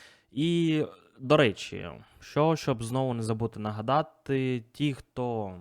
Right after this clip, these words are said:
боялись починати грати в Black Desert за те, що в них трабли з англійською мовою, вони не розуміють гру на англійській, є українізатор. Я буду періодично за це нагадувати, але знайте, що,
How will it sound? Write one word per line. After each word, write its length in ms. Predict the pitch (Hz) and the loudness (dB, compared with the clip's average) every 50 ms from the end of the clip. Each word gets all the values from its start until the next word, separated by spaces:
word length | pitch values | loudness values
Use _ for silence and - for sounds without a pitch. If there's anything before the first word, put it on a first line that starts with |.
| 87 _ _ _ - | -18 _ _ _ -16
боялись 520 | - 107 123 127 131 123 117 107 107 - | -10 -6 -4 -2 0 0 0 0 -4 -6
починати 500 | - - - - - 117 113 104 - 107 | -10 -16 -16 -14 -12 -10 -10 -10 -10 -12
грати 340 | 104 107 110 113 107 - 110 | -10 -8 -8 -8 -6 -8 -8
в 60 | 104 | -8
Black 200 | 98 110 107 104 | -6 -6 -6 -4
Desert 380 | 104 113 104 98 101 - - - | -4 -4 -4 -4 -8 -12 -14 -12
за 160 | 104 101 104 | -12 -12 -10
те, 240 | 95 - 110 104 98 | -6 -6 -6 -6 -6
що 200 | - - - 104 | -8 -10 -10 -8
в 40 | |
них 400 | 107 107 110 107 101 95 - - - _ _ _ _ _ _ _ _ _ _ _ _ - | -8 -8 -8 -8 -10 -12 -16 -20 -20 _ _ _ _ _ _ _ _ _ _ _ _ 0
трабли 340 | 127 127 120 107 107 107 | 2 2 2 2 2 -2
з 80 | 98 101 | -2 -2
англійською 520 | 110 107 113 123 113 110 - - 101 101 | -4 -2 -2 -2 -2 -2 -4 -4 -4 -4
мовою, 380 | 104 107 110 110 101 101 101 95 | -2 0 0 0 0 -2 -4 -4
вони 240 | 98 110 113 117 113 | -4 -4 -2 -2 -2
не 100 | 107 107 | -2 -4
розуміють 540 | 104 107 101 104 107 107 104 101 98 101 98 | -4 -4 -4 -4 -6 -6 -6 -6 -6 -4 -4
гру 140 | 104 104 | -4 -4
на 100 | 101 101 | -4 -4
англійській, 560 | 101 101 101 107 131 165 202 - - - - 151 | -6 -6 -6 -4 -4 -4 -4 -4 -6 -8 -8 -6
є 280 | 110 98 107 120 131 | -4 -2 -2 0 0
українізатор. 960 | 139 135 120 - 120 110 110 107 110 107 107 101 98 95 98 98 - - 104 | 0 -2 -2 -4 -4 -4 -4 -4 -4 -6 -6 -4 -4 -4 -4 -4 -4 -6 -6
Я 220 | 104 104 107 113 117 | -4 -2 -2 -4 -4
буду 280 | 110 101 107 104 107 | -4 -6 -6 -6 -6
періодично 600 | 101 - 110 113 107 107 110 110 101 - - 101 | -6 -4 -2 -2 -2 -2 -2 -4 -6 -6 -8 -8
за 100 | 98 104 | -8 -8
це 180 | 98 - - 101 | -10 -10 -10 -10
нагадувати, 600 | 98 95 95 117 131 175 180 190 180 180 - - | -10 -8 -4 -4 -4 -4 -2 -2 -4 -4 -2 -2
але 240 | 117 104 104 107 107 | -2 -2 0 0 -2
знайте, 400 | 110 104 107 107 107 104 - 104 | -2 -2 -4 -6 -6 -6 -8 -10
що, 380 | - - - - 101 98 98 | -12 -10 -8 -4 -4 -2 -4